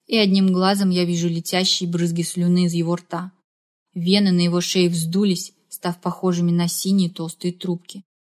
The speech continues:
Я представляю, как эти трубки лопаются, и артериальная кровь хлещет во все стороны, заливая собой все вокруг.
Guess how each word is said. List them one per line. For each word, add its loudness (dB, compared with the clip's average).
Я 2
представляю, 0
как -10
эти -6
трубки -8
лопаются, -2
и -2
артериальная 0
кровь -4
хлещет -2
во -4
все -4
стороны, 0
заливая 0
собой -6
все -6
вокруг. -6